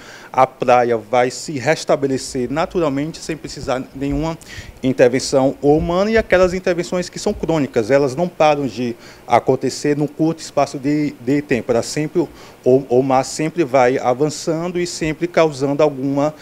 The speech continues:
destruição, é, entre aquelas residências, entre aquelas pessoas que estejam ali, é, na sua zona de influ-, in-, influência, por assim dizer.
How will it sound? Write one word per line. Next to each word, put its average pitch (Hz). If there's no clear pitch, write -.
destruição, 147
é, 123
entre 131
aquelas 127
residências, 131
entre 131
aquelas 123
pessoas 131
que 160
estejam 139
ali, 127
é, 113
na 120
sua 143
zona 123
de 123
influ-, 120
in-, 135
influência, 139
por 123
assim 113
dizer. 107